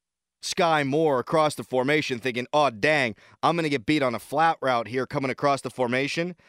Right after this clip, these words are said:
Sky Moore, bang, puts his foot in the dirt, goes back the other way, pre-snap,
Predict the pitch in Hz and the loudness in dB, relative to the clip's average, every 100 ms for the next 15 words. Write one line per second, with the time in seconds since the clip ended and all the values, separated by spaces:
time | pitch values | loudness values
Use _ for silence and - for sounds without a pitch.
0 | _ - - 160 156 156 117 175 156 120 | _ -8 0 2 2 0 2 2 2 0
1 | 156 131 123 - 180 147 117 127 120 _ | -4 -4 -6 -2 -2 -2 -2 -2 -2 _
2 | _ 120 160 160 127 165 175 - 151 147 | _ -4 -2 0 2 2 2 0 0 0
3 | 123 113 165 147 110 110 _ _ _ _ | 0 0 2 2 0 -6 _ _ _ _
4 | _ _ _ - 170 165 - 160 165 147 | _ _ _ -4 0 0 -2 -2 0 0
5 | 127 | -2